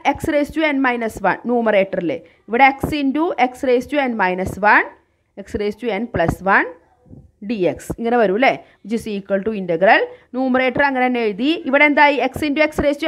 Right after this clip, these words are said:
n minus one. അപ്പോൾ ഇവിടുത്തെ പവർ one-ഉം ഇവിടെ n minus one-ഉം. രണ്ടും കൂടെ a-, ആഡ് ചെയ്യുമ്പോൾ എന്തായി? x raised to n വരും. അപ്പോൾ x raised to n into x raised to n plus one ഡി എക്സ്. ഇനി നമ്മൾ എന്ത്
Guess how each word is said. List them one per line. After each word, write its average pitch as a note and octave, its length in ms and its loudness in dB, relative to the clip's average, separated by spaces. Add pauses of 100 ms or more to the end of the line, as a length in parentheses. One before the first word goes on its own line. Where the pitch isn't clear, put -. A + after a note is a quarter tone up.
n D4 100 -2
minus C4 320 -2
one. E3 120 2
അപ്പോൾ A3+ 140 -2
ഇവിടുത്തെ C4 300 2
പവർ C#4+ 160 6 (120)
one-ഉം D#4 280 2 (380)
ഇവിടെ C#4 260 6
n C#4 100 2
minus B3+ 280 -2 (100)
one-ഉം. G3 200 -2
രണ്ടും B3 220 0
കൂടെ D4 120 4 (180)
a-, B3 100 2 (100)
ആഡ് C4+ 200 4
ചെയ്യുമ്പോൾ C#4+ 300 -2
എന്തായി? C4+ 280 0 (420)
x C4 200 -4
raised A3+ 220 2
to C#4 60 -6 (160)
n G#3+ 40 -6 (140)
വരും. C#3+ 200 -4 (360)
അപ്പോൾ G3+ 160 -6
x - 40 -20 (120)
raised A#3 220 2
to C4 40 2 (120)
n A#3+ 40 0 (100)
into A#3+ 220 0 (300)
x - 20 -20 (160)
raised A3+ 260 0
to C#4 60 0 (200)
n B3 40 -2 (120)
plus A3+ 200 0 (200)
one F#4+ 140 4 (380)
ഡി G#3+ 120 -4 (240)
എക്സ്. - 180 -8 (220)
ഇനി G#4 120 4
നമ്മൾ F#4+ 220 6
എന്ത് D4+ 100 0